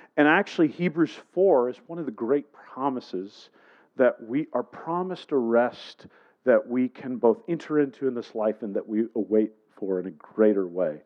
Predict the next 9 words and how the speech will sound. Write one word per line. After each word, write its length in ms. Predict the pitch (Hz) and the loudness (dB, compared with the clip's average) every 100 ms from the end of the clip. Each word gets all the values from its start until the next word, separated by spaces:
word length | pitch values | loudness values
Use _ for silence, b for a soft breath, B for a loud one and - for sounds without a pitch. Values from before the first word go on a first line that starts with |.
| b | b
that 140 | - 170 | 0 2
Israel 340 | 175 139 110 | 2 2 0
was 160 | 98 - | 0 0
also 320 | 117 - 101 | 0 0 -8
promised. 680 | - 92 82 85 _ _ _ b b b b b b _ - | -8 -8 -8 -14 _ _ _ b b b b b b _ 2
Um, 400 | 120 127 123 113 _ _ _ _ _ _ _ _ _ _ _ _ _ _ _ _ | 4 4 0 -8 _ _ _ _ _ _ _ _ _ _ _ _ _ _ _ _
but, 240 | 175 180 151 | 2 2 2
but 120 | 160 | 2
in 140 | 170 | 2